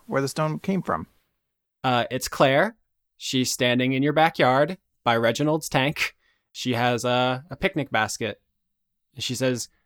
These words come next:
Speaker 2: "Come down here, Goofus."
Speaker 1: "Sure, yeah, I'll be down in just a moment." Uh, she'll <laughs> try to, like, send away the sword.
Speaker 2: It does not go.
Speaker 1: Then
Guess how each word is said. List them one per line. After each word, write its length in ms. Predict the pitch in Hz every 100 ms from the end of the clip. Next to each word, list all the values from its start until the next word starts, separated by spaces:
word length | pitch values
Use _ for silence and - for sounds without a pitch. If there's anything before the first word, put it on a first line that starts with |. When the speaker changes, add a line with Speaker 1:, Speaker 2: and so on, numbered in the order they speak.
| _ _ _ _ _ -
Speaker 2:
"Come 140 | 165
down 180 | 185 202
here, 200 | 196 139
Goofus." 600 | 139 147 185 185 - - _ _ _ _ _ _ _ _
Speaker 1:
"Sure, 540 | - - 294 320 196 139 143
yeah, 160 | 285
I'll 60 | 247
be 120 | 220
down 180 | 240 247
in 60 | 240
just 160 | 220
a 40 | 277
moment." 400 | 269 247 233 - _ _ _ _ _ _ _
Uh, 340 | - 117 117 117 -
she'll 400 | - 156 147 123 - 147
<laughs> 180 | - -
try 340 | - 139 147
to, 360 | 156 143 143 - _
like, 280 | 143 143 - -
send 360 | - 131 139
away 240 | 139 143 147
the 120 | 143
sword. 400 | 165 165 185 - _ _ _ _ _ _
Speaker 2:
It 200 | 143 147
does 220 | 143 131
not 220 | 120 117 -
go. 240 | - 123 _ _ _ _ _ -
Speaker 1:
Then 440 | 165 123 127 127